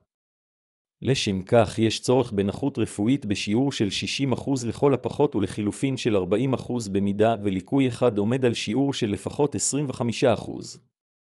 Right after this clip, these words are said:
תביעות ביטוח לאומי קורונה לגמלת נכות כללית יש להגיש למוסד לביטוח לאומי תוך צירוף של כלל המסמכים הרלוונטיים, לרבות לגבי תסמיני לונג קוביד, אישורים רפואיים על ההידבקות במחלה ואישורים על עבודה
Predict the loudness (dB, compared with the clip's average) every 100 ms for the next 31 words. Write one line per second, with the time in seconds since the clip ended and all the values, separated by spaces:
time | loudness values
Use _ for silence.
0 | _ _ _ _ _ _ -10 -4 0 0
1 | 0 -2 2 2 4 2 2 2 -2 0
2 | 0 2 2 0 0 0 0 0 -2 -2
3 | -2 -4 0 2 2 0 -2 -4 0 2
4 | 2 -2 -2 0 0 0 2 2 2 -2
5 | -2 2 2 2 2 2 0 -2 -2 -4
6 | -4 -2 -2 -4 -4 -4 2 2 4 2
7 | -2 -4 -4 -4 0 0 0 0 0 -2
8 | -4 -2 0 0 2 0 0 -2 0 0
9 | -2 -4 -2 0 0 0 0 0 -4 -4
10 | -4 -2 -6 -10 -20 _ _ _ -6 -2
11 | 0 0 0 -2 -2 0 0 0 2 2
12 | 2 -2 0 0 2 0 0 -2 0 2
13 | 0 -2 -4 -2 -2 0 0 0 0 0
14 | 2 2